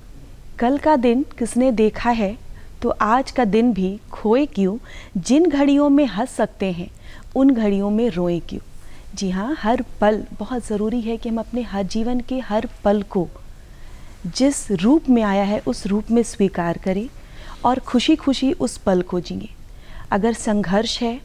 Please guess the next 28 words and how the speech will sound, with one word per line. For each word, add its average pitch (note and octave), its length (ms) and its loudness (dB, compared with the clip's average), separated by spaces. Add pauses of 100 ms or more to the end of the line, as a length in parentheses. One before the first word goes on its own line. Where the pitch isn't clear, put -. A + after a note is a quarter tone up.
(340)
तो C4 80 2
खुशी A#3+ 440 0
भी A3 280 2
आएगी, D#3+ 440 -4 (420)
अगर G#3+ 200 0
संघर्ष A#3+ 600 0
है, B3 140 -2
तो B3+ 180 -2
सफलता A3 600 0
भी A3+ 300 2
आएगी। D#3+ 380 -2 (380)
तो A3+ 60 -2
बहुत C#4 200 4
ज़रूरी D4+ 420 6
है D4 220 2
कि D4+ 140 -2
हम C#4 200 2
इस C#4 140 -2
पल B3+ 260 2
को C#4 240 0
जिएं, B3+ 480 2 (100)
आनंद A#3+ 420 4
से B3+ 200 4
जिएं G3+ 360 0 (280)
और A3+ 140 4
हमेशा A3 560 2 (540)
सकारात्मक F#3 840 0
रहें। F#3 260 -8